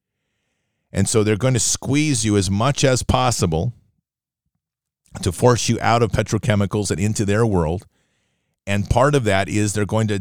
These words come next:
attack, and that's why they keep coming after beef. They're gonna say, "Well, look at this. We're producing way too much food for animals, so we're going to have to now start producing more food for the world, and we're gonna make everybody eat bugs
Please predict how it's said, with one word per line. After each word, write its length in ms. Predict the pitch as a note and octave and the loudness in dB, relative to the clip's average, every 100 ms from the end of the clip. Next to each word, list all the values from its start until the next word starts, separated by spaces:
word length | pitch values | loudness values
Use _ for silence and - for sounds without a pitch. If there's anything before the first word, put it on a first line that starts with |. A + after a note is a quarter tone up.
| - | -6
attack, 580 | G2+ - - A2+ G#2+ - | -8 -8 -4 -2 -2 -2
and 100 | G2 | -4
that's 160 | - | -2
why 80 | G#2+ | -4
they 140 | G2+ | -4
keep 200 | F#2+ A2 | -4 -6
coming 300 | - G#2+ G#2+ | -4 -2 0
after 260 | G#2 G#2 G#2 | -2 -4 -4
beef. 280 | F#2 A#2+ G#2 | -4 -4 -4
They're 120 | G#2 | -6
gonna 180 | G2 G2 | -4 -4
say, 200 | - G2 | -2 0
"Well, 180 | F#2+ G2 | 0 0
look 200 | C3 C3+ | -2 -2
at 100 | A2+ | -2
this. 220 | B2 A2 | -2 -2
We're 120 | G#2 | -4
producing 460 | - A2 A2 G2+ F#2+ | -4 -4 -4 -2 -2
way 160 | C3 | -2
too 140 | D3+ D#3+ | -2 -4
much 260 | C3 - | -4 -6
food 360 | - F#2+ F2 F#2+ _ _ _ _ _ _ - | -2 0 0 -4 _ _ _ _ _ _ -4
for 100 | G2 | -2
animals, 680 | A#2 C3 A#2 F2+ F2+ - - _ _ _ _ _ _ _ _ _ | 0 0 2 0 -2 -6 -12 _ _ _ _ _ _ _ _ _
so 240 | - - G#2 | -8 0 2
we're 120 | G#2 | 0
going 220 | A2 A#2 | 0 -2
to 60 | G#2 | 0
have 200 | A#2 A2 | -2 -2
to 120 | A2+ | -2
now 140 | G#2+ | -2
start 340 | G#2+ - A2 G#2 | -2 0 -2 0
producing 680 | G#2+ G2+ B2 - A2+ G2+ - _ _ | -2 0 -2 0 0 -2 -4 _ _
more 280 | G2+ G#2+ C#3 | -2 2 2
food 460 | - G#2+ G2+ G2+ - _ _ _ | 2 0 0 -2 -8 _ _ _
for 100 | - | -2
the 100 | G2+ | 0
world, 460 | G2+ C#3 A#2+ G#2+ - | 4 4 4 2 -2
and 140 | G2+ | -2
we're 80 | G2+ | 0
gonna 160 | G#2 G#2 | 0 -2
make 200 | G2+ A2+ | -2 -2
everybody 600 | B2 C3 A#2+ A#2+ A2 - | -2 0 0 -2 -4 -8
eat 240 | A2+ B2 F#2 | -6 -6 -2
bugs 440 | G#2+ G#2 G2 - | 0 0 -2 -6